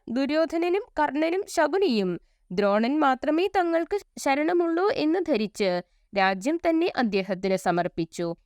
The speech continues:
എന്നാൽ പാണ്ഡവർ ദേവപുത്രന്മാരും അവധ്യന്മാരുമാണെന്നും തന്നെ അഭയം പ്രാപിച്ചതുകൊണ്ട്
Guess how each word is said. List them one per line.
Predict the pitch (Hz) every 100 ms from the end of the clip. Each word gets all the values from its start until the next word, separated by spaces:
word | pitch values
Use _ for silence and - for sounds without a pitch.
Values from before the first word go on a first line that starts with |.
| -
എന്നാൽ | 262 359 339 190 170 - 214
പാണ്ഡവർ | 220 233 247 277 392 - _ 196
ദേവപുത്രന്മാരും | 208 240 294 480 392 - 381 381 254 220 202 190 - _ -
അവധ്യന്മാരുമാണെന്നും | 196 226 214 277 320 330 339 403 370 320 311 214 196 170 - _
തന്നെ | 208 208 240 -
അഭയം | 226 220 233 285
പ്രാപിച്ചതുകൊണ്ട് | 339 311 370 381 415 330 247 208 180